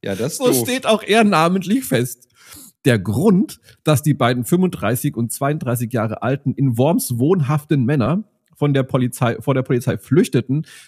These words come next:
Speaker 2: stellte sich bei der Durchsuchung des Fahrzeuges heraus. Es konnten hier diverse Einbruchswerkzeuge sowie Kanister und ein Gartenschlauch <laughs> sichergestellt werden.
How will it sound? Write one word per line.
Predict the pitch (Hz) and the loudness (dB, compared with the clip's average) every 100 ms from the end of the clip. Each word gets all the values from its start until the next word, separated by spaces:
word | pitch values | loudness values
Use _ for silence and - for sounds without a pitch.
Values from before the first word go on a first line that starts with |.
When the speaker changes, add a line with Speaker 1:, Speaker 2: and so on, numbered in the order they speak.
| _ | _
Speaker 2:
stellte | - 123 107 135 | -2 0 2 2
sich | 147 143 | 0 0
bei | 123 117 | 0 2
der | 110 | 2
Durchsuchung | 98 - 117 117 156 | 0 -2 -2 0 -2
des | 160 | -4
Fahrzeuges | - 90 - 87 107 156 | -2 -2 -2 -2 0 0
heraus. | 107 76 73 - _ _ _ _ _ _ - - | 0 -2 -4 -12 _ _ _ _ _ _ -12 -2
Es | 143 - | -2 0
konnten | 190 196 160 | -2 0 2
hier | 165 | 2
diverse | 147 113 165 160 - | 4 4 2 2 0
Einbruchswerkzeuge | 127 202 - 123 107 - 110 107 - 127 117 135 180 208 _ | 0 -2 -2 -6 -6 -2 0 0 -2 0 0 0 -2 -4 _
sowie | - 143 135 135 | -4 0 2 0
Kanister | - 107 160 - - 190 | -2 0 0 0 0 2
und | 175 180 139 | 4 4 2
ein | 151 113 | 0 2
Gartenschlauch | 147 254 - 139 139 - 123 107 110 - | 0 -2 0 0 0 2 2 2 0 4
<laughs> | |
sichergestellt | 165 - 170 156 - 139 120 - | 4 4 2 2 2 2 0 0
werden. | 113 95 87 | 0 0 -4